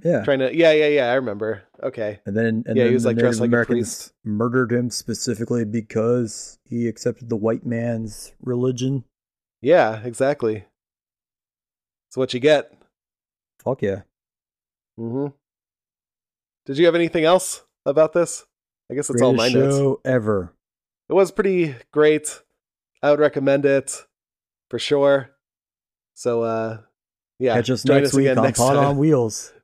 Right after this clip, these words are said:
Speaker 2: Pod on Wheels, yeah.
Speaker 1: Our Hell on Wheels recap show.
Speaker 2: That's right.
Speaker 1: Where we reminisce
Speaker 2: Hell
Speaker 1: about how fucking amazing Hell on Wheels was.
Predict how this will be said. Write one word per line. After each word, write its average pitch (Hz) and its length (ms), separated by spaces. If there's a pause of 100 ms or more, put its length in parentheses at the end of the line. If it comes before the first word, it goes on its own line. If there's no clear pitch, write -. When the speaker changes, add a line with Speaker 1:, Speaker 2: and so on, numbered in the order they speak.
(100)
Speaker 2:
Pod 151 200
on 151 160
Wheels, 139 360
yeah. 135 240 (1300)
Speaker 1:
Our 104 140
Hell 113 220
on 127 200
Wheels 135 320
recap 113 500
show. 110 360 (640)
Speaker 2:
That's 117 200
right. 123 300 (680)
Speaker 1:
Where 104 140
we 110 120
reminisce 123 420
Speaker 2:
Hell 143 140
Speaker 1:
about 123 180
how 110 120
fucking - 520
amazing 120 460
Hell 110 160
on 107 180
Wheels 101 320
was. - 340